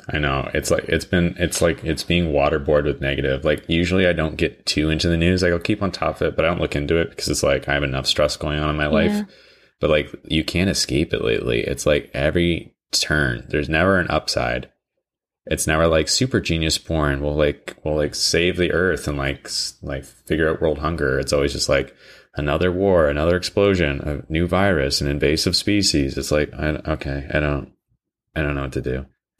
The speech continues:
Speaker 2: Well, I mean, just simply vibe.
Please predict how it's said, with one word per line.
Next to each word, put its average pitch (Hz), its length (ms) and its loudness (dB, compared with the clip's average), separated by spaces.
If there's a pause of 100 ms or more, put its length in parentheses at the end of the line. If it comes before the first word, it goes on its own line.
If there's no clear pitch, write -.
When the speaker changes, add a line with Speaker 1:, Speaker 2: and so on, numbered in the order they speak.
(720)
Speaker 2:
Well, 226 400 2
I 226 80 2
mean, 226 400 4 (1900)
just 214 360 0
simply 214 440 2
vibe. 214 460 0